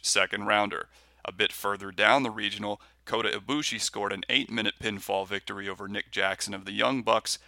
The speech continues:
and will face Samoa Joe in round two. Joe went to war with Minoru Suzuki across twenty-five grueling minutes of brutal fighting, and it will be interesting to see what he has left next week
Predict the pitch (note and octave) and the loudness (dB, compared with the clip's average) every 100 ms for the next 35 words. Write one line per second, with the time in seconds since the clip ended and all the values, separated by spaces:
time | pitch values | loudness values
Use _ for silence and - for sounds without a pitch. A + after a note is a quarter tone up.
0 | - - G2 G2 B2 - B2 A#2 - G2+ | -20 -12 -10 -6 -6 -4 -2 0 0 0
1 | G#2 G#2+ A2 G2+ A2 A2+ G2+ G2+ G2 G2 | 0 0 -2 0 0 0 0 0 0 0
2 | - G2 C2 - - - _ F#2+ G2 G#2 | -4 -4 -6 -10 -20 -20 _ -4 0 0
3 | G#2 G#2 - G2+ G2 A2 A#2+ A2+ - A2 | 0 -2 -2 -8 -4 -2 -2 -2 -4 -2
4 | A2+ A#2 A#2 - G#2+ A#2+ B2+ G#2+ G2+ - | 0 0 0 -2 -4 -4 -4 -6 -8 -4
5 | G#2 G2 - - A#2 C3 C#3 - B2 B2+ | -2 -2 -4 -6 -4 0 0 2 4 6
6 | B2 - G#2 A#2+ B2+ B2 A2+ A#2 A#2 - | 4 -2 -12 -8 -4 -2 0 0 -2 -4
7 | G2 - A#2 B2 A#2+ - A#2+ A2+ F#2 - | -8 -10 -8 -6 -4 2 2 4 0 -2
8 | - - - F#2+ G#2 G2 - C3+ - B2 | -20 -14 -8 -8 -6 -2 0 0 -2 -4
9 | A#2 A2 G2 B2 A2 G2 A2 A#2+ A2+ A2 | -4 -2 -2 -2 -4 -2 0 2 4 4
10 | G#2+ A#2 - G#2+ G#2+ - C3 C#3 - | 4 4 4 -2 -2 -2 0 -2 -2